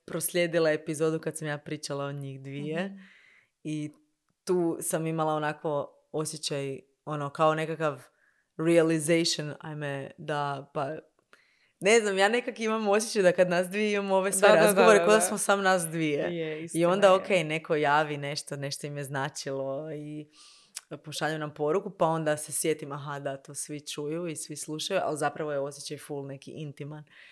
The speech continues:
Speaker 1: I onda kad su mi one rekle, „Pa čule smo što si rekla o nama, što si pričala o
Speaker 2: Mhm.
Speaker 1: nama”, o, prije par epizoda, one osobe koje su
Speaker 2: Mhm.
Speaker 1: promijenile život. A, ja mislim da je to bilo pitanje.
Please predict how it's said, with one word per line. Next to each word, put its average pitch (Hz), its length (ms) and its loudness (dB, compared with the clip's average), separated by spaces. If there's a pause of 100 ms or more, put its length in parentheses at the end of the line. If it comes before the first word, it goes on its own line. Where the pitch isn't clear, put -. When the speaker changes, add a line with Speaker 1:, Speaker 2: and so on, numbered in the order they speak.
(240)
Speaker 1:
I - 80 -4
onda 170 140 0
kad 180 180 -6
su 185 80 -4
mi 180 100 0
one 175 180 0
rekle, 175 300 -4
„Pa 170 80 -14 (300)
čule 190 280 -6
smo 185 160 -14
što 180 160 -10
si 180 160 -10
rekla 175 320 -6
o 165 100 -6
nama, 170 440 -6
što 165 100 -10
si 170 160 -8
pričala 175 340 -6
o 160 40 -2
Speaker 2:
Mhm. 160 100 -6
Speaker 1:
nama”, 175 440 -6 (560)
o, 147 500 -10
prije 156 200 -6
par 151 240 -4 (140)
epizoda, 147 580 -6
one 143 280 -12 (140)
osobe 143 400 -10
koje 156 180 -14
su 160 240 -10
Speaker 2:
Mhm. 214 380 -8
Speaker 1:
promijenile 147 460 -10
život. 147 440 -16 (560)
A, 156 160 -14
ja 143 160 -12
mislim 143 240 -12
da 135 40 -16
je - 20 -20
to 147 120 -8
bilo 139 220 -4
pitanje. 160 560 -8